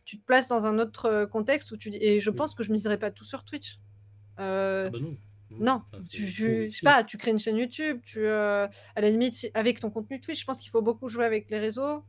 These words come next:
Speaker 1: de ce que
Speaker 2: Ouais.
Speaker 1: j'ai cru comprendre en tout cas. Euh, et puis il faut apprendre, et puis il y a des choses, euh, peut-être d'autres. Moi, je suis en train de créer une boutique en ligne avec mes émotes, du coup, avec mon frère. Donc, euh, on est dessus depuis un an maintenant, et bon, bah, on fait ça en parallèle de notre taf, donc ça avance doucement.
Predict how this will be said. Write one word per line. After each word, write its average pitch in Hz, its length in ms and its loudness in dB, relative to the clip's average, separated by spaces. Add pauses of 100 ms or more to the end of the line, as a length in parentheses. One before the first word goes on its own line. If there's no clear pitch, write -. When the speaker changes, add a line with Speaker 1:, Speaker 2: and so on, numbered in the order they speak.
Speaker 1:
de 190 80 -10
ce 185 80 -14
que - 80 -10
Speaker 2:
Ouais. 202 60 -2
Speaker 1:
j'ai 196 100 -6
cru 214 180 -10
comprendre 247 460 -2
en 214 120 -2
tout 214 120 -14
cas. 262 260 4 (480)
Euh, 196 760 0
et 214 100 -2
puis 208 160 -8
il 202 40 -4
faut 208 160 0
apprendre, 302 480 2
et 214 60 -2
puis - 160 -14
il 214 40 -2
y 208 40 0
a 196 40 -2
des 196 120 -4
choses, 226 320 -2
euh, 202 320 0 (320)
peut-être 220 400 2
d'autres. 226 240 0
Moi, 226 80 4
je 220 60 -2
suis - 80 -10
en - 40 -14
train 214 100 -4
de 208 60 -4
créer 220 140 -2
une 214 60 2
boutique 214 260 -8
en 208 60 0
ligne 226 160 0
avec 202 180 -4
mes 208 140 -2
émotes, 269 220 0
du 262 100 -8
coup, 330 260 -8 (320)
avec 202 180 -2
mon 220 100 0
frère. 285 420 -2
Donc, 190 260 -8
euh, 196 400 0
on 196 120 -4
est 208 100 0
dessus 202 320 -6
depuis 208 320 -4
un 202 160 0
an 233 120 2
maintenant, 233 440 0
et 180 340 -2
bon, 185 160 -10
bah, 180 320 0
on 185 60 -6
fait 214 120 -4
ça 214 160 0
en 208 80 0
parallèle 208 300 4
de 226 80 2
notre 247 140 0
taf, 233 160 2
donc 196 160 -2
ça 208 100 2
avance 196 260 2
doucement. 247 380 2